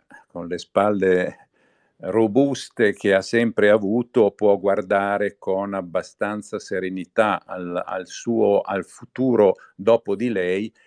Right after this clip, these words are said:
perché non soltanto Carlo comunque diventerà re, ma al suo fianco ci sarà Camilla sostanzialmente riabilitata da tutti, non soltanto dalla regina Elisabetta, non soltanto con il matrimonio comunque,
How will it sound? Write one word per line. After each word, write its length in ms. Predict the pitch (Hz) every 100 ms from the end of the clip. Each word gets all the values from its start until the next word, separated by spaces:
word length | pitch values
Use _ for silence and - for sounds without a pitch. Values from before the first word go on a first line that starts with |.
| _ _
perché 280 | 85 - 92
non 120 | 95
soltanto 640 | - 104 - 127 131 117 -
Carlo 680 | 110 104 104 107 101 101 -
comunque 640 | - 95 98 101 98 - 98
diventerà 600 | 92 92 90 98 95 92
re, 340 | 101 117 120 -
ma 180 | 104 104
al 100 | 104
suo 220 | - 101
fianco 500 | - 107 117 120 104
ci 160 | -
sarà 400 | 98 - 92 101 -
Camilla 720 | 92 98 107 117 117 110 104 _ _ _ _
sostanzialmente 920 | - 127 - 113 - 110 120 120 107
riabilitata 720 | 101 95 95 92 - 95 98
da 120 | 87
tutti, 600 | - 120 - _ 92 78 - _ _
non 180 | 98 101
soltanto 640 | - 104 - 120 123 120 104
dalla 240 | 95 95
regina 400 | 92 90 92 92
Elisabetta, 540 | 92 90 92 90 101 110
non 120 | 110
soltanto 500 | - 90 131 139 139
con 180 | 107 101
il 100 | 98
matrimonio 920 | 101 95 101 95 104 107 104 101 -
comunque, 960 | - 98 101 107 98 92 _ 92 90